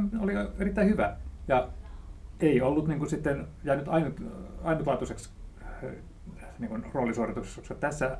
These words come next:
hän oli kans erittäin hyvä. Et hän ei jäänyt ollenkaan näiden kahden äijän varjoon, vaan oikeesti niinku pisti ne niinku paikoilleen välillä, et hei, lopettakaa. Vähän, vähän niin kuin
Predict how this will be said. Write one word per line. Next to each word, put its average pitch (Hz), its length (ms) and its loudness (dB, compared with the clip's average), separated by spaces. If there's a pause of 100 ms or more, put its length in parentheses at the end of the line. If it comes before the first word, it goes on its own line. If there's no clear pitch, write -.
hän 107 180 -4
oli 110 160 -2
kans 117 380 -4
erittäin 117 600 2
hyvä. 107 240 6
Et 101 120 0
hän 123 240 0 (260)
ei 120 80 2
jäänyt 117 240 2
ollenkaan 160 440 6
näiden 113 260 0 (260)
kahden 123 440 6 (140)
äijän 123 380 6
varjoon, 120 340 4
vaan 110 100 4
oikeesti 117 280 2
niinku 110 160 -2
pisti 131 280 0
ne 110 120 2
niinku 110 180 -2
paikoilleen 120 680 4
välillä, 107 300 2
et 107 120 -6
hei, 120 120 0
lopettakaa. 117 600 -2 (360)
Vähän, 151 200 6
vähän 170 100 6
niin 165 80 6
kuin 160 160 2